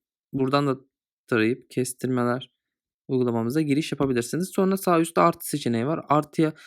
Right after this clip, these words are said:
tıkladığımızda yeni bir kestirme oluşturdu bizden. Şimdi işlem ekle diyeceğiz arkadaşlar. Yine Betik'ten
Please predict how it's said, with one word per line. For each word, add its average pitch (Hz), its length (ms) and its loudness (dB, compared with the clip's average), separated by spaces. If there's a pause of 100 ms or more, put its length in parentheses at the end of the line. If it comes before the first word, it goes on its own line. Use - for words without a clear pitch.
(120)
tıkladığımızda 151 560 0
yeni 180 260 4
bir 185 160 0
kestirme 170 440 2
oluşturdu 113 480 0
bizden. 120 420 0 (1600)
Şimdi 202 580 2
işlem 190 340 4
ekle 131 260 0
diyeceğiz 123 260 2
arkadaşlar. 120 580 2 (280)
Yine 190 280 2
Betik'ten 190 580 2